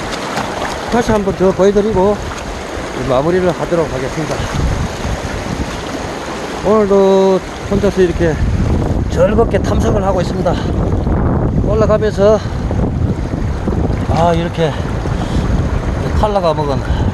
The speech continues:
칼라석도 이렇게 보이네요.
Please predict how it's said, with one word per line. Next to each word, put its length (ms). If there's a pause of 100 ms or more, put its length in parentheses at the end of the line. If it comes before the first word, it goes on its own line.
(960)
칼라석도 540
이렇게 240
보이네요. 500